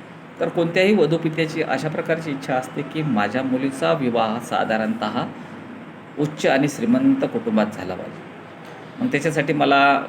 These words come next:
जास्त हुंडा देण्याची गरज पडली तरी चालेल, पण मी माझ्या मुलीच्या सुखासाठी जास्त हुंडा देईन. मुलीच्या सुखासाठी हुंड्याचा विचार करत नाही, कारण ती उच्च कुटुंबात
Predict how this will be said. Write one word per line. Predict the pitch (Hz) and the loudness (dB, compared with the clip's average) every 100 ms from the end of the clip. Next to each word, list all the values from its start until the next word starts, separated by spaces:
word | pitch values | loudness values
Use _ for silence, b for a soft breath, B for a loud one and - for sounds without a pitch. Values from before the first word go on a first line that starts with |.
| - - | -8 0
जास्त | 127 135 151 | 0 2 0
हुंडा | 117 117 123 | 4 4 4
देण्याची | 123 123 120 127 | 4 2 0 -2
गरज | 110 113 117 | 2 2 0
पडली | - 113 110 117 117 139 | 0 0 2 -2 -2 4
तरी | 147 160 | 4 6
चालेल, | 156 120 117 113 117 - - - - - - | 4 6 4 2 -6 -10 -18 -18 -18 -18 0
पण | 160 131 | 4 6
मी | 110 147 127 | 6 6 6
माझ्या | 113 117 113 127 135 | 4 2 2 0 0
मुलीच्या | 131 104 104 107 107 123 120 | 2 0 2 0 0 -2 -2
सुखासाठी | - - - 131 - 101 110 101 104 - - - - - - - - - - - - - | -4 -8 0 0 2 -2 -2 -8 -10 -14 -18 -18 -18 -18 -18 -18 -16 -16 -16 -16 -10 0
जास्त | 123 123 - | 0 0 -2
हुंडा | 110 107 98 | 0 0 -2
देईन. | - - - - - - - - - - - - - - - - - - - - 123 | -4 -10 -14 -18 -20 -20 -20 -20 -20 -18 -18 -18 -18 -18 -18 -18 -18 -18 -18 -4 4
मुलीच्या | 151 196 226 | 6 6 4
सुखासाठी | 214 202 214 214 220 | 4 4 6 4 4
हुंड्याचा | 165 147 190 202 | 2 4 2 2
विचार | 202 202 185 | 0 0 0
करत | 185 185 - | 2 2 0
नाही, | 156 - - | -8 -8 -2
कारण | 151 170 170 | 0 0 -2
ती | - - - 185 190 | -10 -12 -4 -4 -2
उच्च | 151 - 175 180 - - - - - - - - - | -6 -4 -4 -4 -6 -14 -16 -16 -16 -16 -18 -16 -10
कुटुंबात | 139 160 156 | -2 2 4